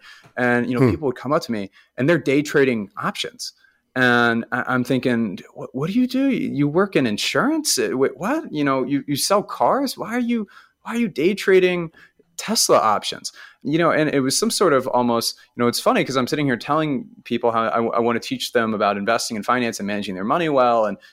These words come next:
Speaker 1: you know, ethical ways to do this stuff and being disciplined. And you would think on the one hand, I would be so excited to see more people engaging with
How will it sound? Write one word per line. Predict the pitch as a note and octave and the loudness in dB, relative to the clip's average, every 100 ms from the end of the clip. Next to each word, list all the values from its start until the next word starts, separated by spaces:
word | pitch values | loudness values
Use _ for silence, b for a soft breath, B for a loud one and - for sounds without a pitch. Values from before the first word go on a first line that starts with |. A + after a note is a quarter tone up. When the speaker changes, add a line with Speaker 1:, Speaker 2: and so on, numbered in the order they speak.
| _ | _
Speaker 1:
you | A2+ | -4
know, | - | -4
ethical | B2+ B2+ A#2+ | -6 0 2
ways | A2+ A2+ A2 | 4 4 2
to | G#2+ | -4
do | D3 A#3 | -2 0
this | G3+ | 0
stuff | - D#3 D3+ | 2 2 2
and | B2 A2+ | 0 0
being | A#2 A2 | 0 0
disciplined. | D3+ - C3+ C3 A2+ B B - | 0 0 0 -2 -4 B B -6
And | A2+ G#2+ | -4 0
you | A#2+ | 0
would | A#2 - | 0 0
think | F#3+ | 0
on | C#3+ | 2
the | A#2+ | 2
one | B2+ D3+ | 2 2
hand, | B2 | 2
I | A2 | 2
would | G#2+ | 0
be | A2 | -2
so | - A#2 | 0 0
excited | - B2 C3+ A#2+ | 2 2 2 2
to | G#2 | -2
see | - A2 | -4 -4
more | G#2+ A#2 A#2 | 0 2 2
people | - B2+ A#2 | 0 -2 -2
engaging | G2+ G2+ G#2+ C3 A#2 G#2 G2 | -2 -4 0 0 0 -4 -4
with | F#2+ | -4